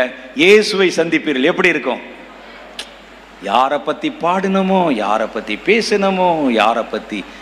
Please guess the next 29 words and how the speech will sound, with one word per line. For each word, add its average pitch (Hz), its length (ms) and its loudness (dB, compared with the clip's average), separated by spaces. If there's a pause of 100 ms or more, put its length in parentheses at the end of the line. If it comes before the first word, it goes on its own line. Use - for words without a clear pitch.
(120)
வேலை 214 280 2
செஞ்சோமோ, 175 400 2 (340)
அந்த 165 240 0
இயேசுவை 214 640 2
முகமுகமாய் 208 960 0
பார்க்கிறோம். 127 520 -2 (1000)
அது - 140 -18
சந்தோஷம் 170 680 2
இருக்கும். 117 240 -4
அப்படியே 90 240 -8 (680)
கர்த்தர் 220 320 0
நம்மை 160 200 -2
அப்படியே 139 260 -2
அழைத்து 165 420 0
கொண்டு 139 220 -4
போய்விடுவார். 113 420 -4
நம்ம 143 100 0
போனது 185 360 -2
யாருக்குமே 190 480 -2
தெரியாது. 165 420 2 (1120)
யாருக்கும். 143 480 0 (100)
ஏன்னா 170 160 -2
நம்மை 165 220 0
பத்தி 226 220 -4
யார் 165 300 0
கவலைப்படுறா? 143 600 0 (640)
கவலைப்பட்டா 175 440 2
தானே 190 180 0
தேடுவாங்க. 160 560 0